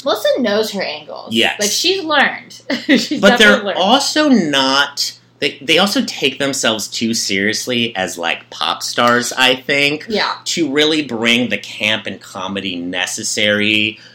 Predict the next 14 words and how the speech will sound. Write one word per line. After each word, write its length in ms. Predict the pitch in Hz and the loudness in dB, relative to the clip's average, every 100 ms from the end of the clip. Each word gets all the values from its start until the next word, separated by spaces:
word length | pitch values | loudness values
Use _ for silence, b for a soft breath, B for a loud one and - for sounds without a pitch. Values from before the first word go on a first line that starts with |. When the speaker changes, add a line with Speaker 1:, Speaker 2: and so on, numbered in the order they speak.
| B | B
Speaker 2:
for 880 | - - 123 117 107 107 104 101 92 - | -20 -6 2 2 4 2 2 0 -2 -6
a 60 | |
music 400 | 98 110 107 117 | -4 -2 -2 -2
video 560 | 104 104 104 101 98 92 | -2 0 2 2 0 -2
Speaker 1:
Like 120 | 113 | -4
Speaker 2:
about 260 | 104 107 110 | 2 2 2
plastic 640 | 110 110 107 - - 117 | 2 0 0 -10 -4 -2
surgery 680 | - 113 104 107 107 101 101 | 0 -2 -2 -2 -2 -2 -2
that's 240 | 98 92 - | -6 -6 -6
trying 400 | 113 104 104 101 | -2 0 0 -2
to 100 | 104 | -6
sell 640 | - 101 95 92 87 85 b b _ | -4 -2 -2 -2 -4 -8 b b _
digestive 600 | - 95 90 95 87 85 73 | -4 -4 -4 -6 -6 -10 -10
brownies. 800 | 80 80 101 127 170 - - | -6 -4 -2 -2 -2 -6 -12